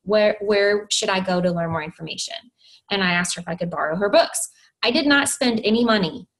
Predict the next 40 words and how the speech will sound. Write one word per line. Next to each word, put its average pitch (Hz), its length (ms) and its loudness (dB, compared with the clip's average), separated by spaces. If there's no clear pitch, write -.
when 202 160 -2
I 196 140 2
was 190 280 4
studying 190 400 0
for 196 120 -2
the 180 140 0
assessment 175 440 -4
center. 160 320 -8
I - 80 0
didn't 185 240 0
buy 180 220 0
anything. 269 560 2
I 190 120 0
borrowed 185 400 2
books. 233 500 0
Um, 185 500 2
I 196 80 0
asked 202 240 -2
some 208 120 -6
questions 202 420 -2
online 220 640 4
and 185 120 2
listservs 208 640 0
for, 190 140 -2
like, 170 320 0
other 220 180 2
people, 220 400 2
like, 180 200 0
"What 254 160 2
are 311 80 2
some 302 220 2
ideas 240 420 4
of 180 160 -2
questions 196 440 0
you 196 120 -2
think 214 240 -2
that 208 120 -4
we 196 100 0
might 202 260 -2
get 185 300 0